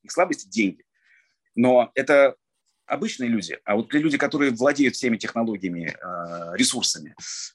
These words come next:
а, знаниями и так далее, они находятся в той же ловушке, а, не-, неосознанности своей смерти,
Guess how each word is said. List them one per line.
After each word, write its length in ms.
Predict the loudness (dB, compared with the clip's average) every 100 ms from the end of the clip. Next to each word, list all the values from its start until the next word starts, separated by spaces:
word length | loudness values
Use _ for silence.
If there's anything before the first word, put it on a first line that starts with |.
| _
а, 580 | -2 0 2 2 2 2
знаниями 520 | 6 6 4 -6 -6
и 40 |
так 200 | 0 2
далее, 340 | 2 2 0 -6 _ _ _ _ _ _
они 160 | -2 0
находятся 320 | 2 -2 -2
в 40 |
той 100 | 0
же 100 | 0
ловушке, 480 | 2 0 -2 -6 -10 -10 -8
а, 520 | -4 -2 -2 -4 -6
не-, 240 | 2 4 4
неосознанности 680 | 4 2 2 0 0 -6 -8
своей 240 | 0 0
смерти, 400 | 2 0 0 -6